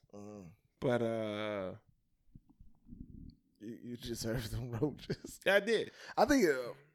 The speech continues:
Speaker 1: only shit I can think of is, like, people have done petty shit as far as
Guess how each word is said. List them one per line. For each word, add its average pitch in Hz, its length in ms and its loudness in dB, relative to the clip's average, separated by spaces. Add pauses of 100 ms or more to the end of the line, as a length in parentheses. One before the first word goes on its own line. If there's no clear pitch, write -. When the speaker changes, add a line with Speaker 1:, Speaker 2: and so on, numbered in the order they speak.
(600)
Speaker 1:
only 180 220 6
shit 151 240 4
I 143 120 4
can 139 140 -6
think 120 200 -2
of 117 160 0
is, 117 140 -4
like, 113 180 -2 (320)
people 127 260 -2
have 107 240 -4
done 113 460 -6
petty 120 300 -2
shit 120 420 0
as 104 220 -4
far 110 340 2
as 98 380 -6